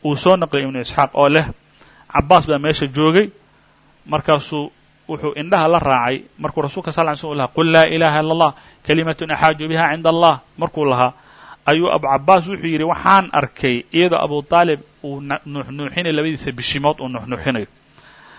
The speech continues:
Markaasuu Rasuulka sallallahu alayhi wasallam, Cabbaas baa wuxuu la hadlay, Rasuulku la hadlay, wuxuu ku yidhi, "Ya ibna akhi, wiilkan adeerka u ahyow, wallahi laqad qaala akhi al-kalima allati amartahu an yaqulaha." Walaalkay Abu Taalib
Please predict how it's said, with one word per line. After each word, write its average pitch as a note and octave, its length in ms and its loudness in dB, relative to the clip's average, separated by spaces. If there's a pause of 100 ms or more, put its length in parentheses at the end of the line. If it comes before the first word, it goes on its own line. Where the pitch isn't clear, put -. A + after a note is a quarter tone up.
(280)
Markaasuu D#3 420 2
Rasuulka E3+ 300 -2
sallallahu E3+ 280 4
alayhi D#3+ 140 0
wasallam, C#3 160 0
Cabbaas F3 240 4
baa E3+ 100 2
wuxuu F3+ 180 -2
la F#3+ 100 4
hadlay, C#3 260 2 (160)
Rasuulku E3+ 380 -4
la F#3 100 2
hadlay, F3 180 0
wuxuu E3+ 160 -2
ku A3 100 -2
yidhi, D3+ 200 2
"Ya F3 60 8
ibna F3 160 -2
akhi, F3+ 280 2 (960)
wiilkan F3+ 340 2
adeerka F3 340 4
u - 40 0
ahyow, F3+ 300 6 (460)
wallahi E3+ 360 6
laqad D#3 300 0
qaala F3 260 6 (120)
akhi G3 160 -2
al-kalima G3+ 420 0
allati F3 340 -2
amartahu E3 420 -2
an D#3 60 -6
yaqulaha." A#2+ 560 -6
Walaalkay D#3 520 2
Abu D3+ 220 0
Taalib D#3+ 340 6